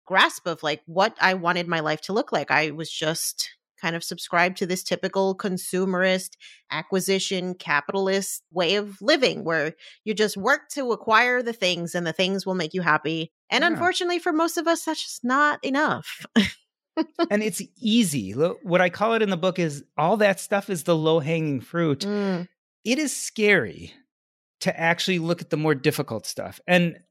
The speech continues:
Speaker 2: believe it or not, I think the reason it's scary is I think deep down inside, we're all afraid of dying. And to start looking at purpose and identity is actually to say, "Life is finite.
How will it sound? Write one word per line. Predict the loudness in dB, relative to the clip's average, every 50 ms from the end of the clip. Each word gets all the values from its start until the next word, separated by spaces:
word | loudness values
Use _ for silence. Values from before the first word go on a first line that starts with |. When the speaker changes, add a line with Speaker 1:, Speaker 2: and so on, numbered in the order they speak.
| _ _ _ _ _
Speaker 2:
believe | -4 0 0 0 2 0
it | 0
or | 0
not, | 0 0 0 0 0 -2 -4 _
I | -6 -6 -6
think | -2 -2 -2 0 0
the | 0 0
reason | 0 0 0 -2 -2 -4
it's | -4 -6 -8
scary | -6 -4 -4 -2 -2 -2 -2
is | 0 0 -2
I | -2
think | -2 -2 -4 -4 -4
deep | -4 -6 -2
down | 0 0 0 0 -2
inside, | -4 -4 -4 -2 -2 -2 -2 -2 -4
we're | -4 -2 -2 -2
all | -2 -2 -2 -2 0 -2
afraid | -2 0 2 2 2 2 2
of | -2 -6 -8
dying. | -8 -8 -8 -10 -10 -10 -10 -10 -4
And | -2 -2 0 0 -2
to | -2 -2
start | 0 2 2 2 2 0
looking | -2 -2 0 2 2 2 0
at | -2 -4
purpose | -4 -4 -2 -2 -2 -2 -2
and | 0 0
identity | 0 2 2 2 2 2 2 2 0
is | -4 -4 -4 -6
actually | -2 -2 -2 -2 0 -2 -2 0
to | 0 -2
say, | -2 0 0 0 0 0 -4 -6 _ _ _ _
"Life | -6 0 4 4 4 4 2 -2
is | -4 -4 -6
finite. | -6 -4 -2 0 2 2 2 0 -2 -6 -8 -10 -10 -10